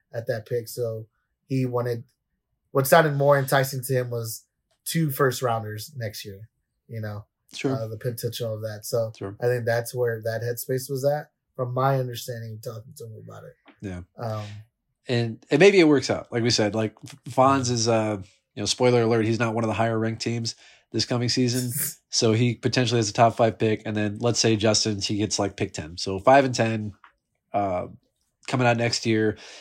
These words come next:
Speaker 2: Maybe if he had acquired some of these other rookies, he doesn't get as, as good a pick. Like, we don't know of any way it grades out. But just to, like,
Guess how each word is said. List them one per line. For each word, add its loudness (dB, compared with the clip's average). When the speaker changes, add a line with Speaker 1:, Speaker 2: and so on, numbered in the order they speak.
Speaker 2:
Maybe 8
if 4
he 4
had 2
acquired 2
some 0
of -2
these 2
other 4
rookies, 4
he -4
doesn't -2
get 2
as, 0
as -4
good 2
a 0
pick. 0
Like, -2
we 4
don't 2
know 8
of 2
any 0
way 2
it -2
grades 0
out. -4
But 2
just 4
to, 4
like, 0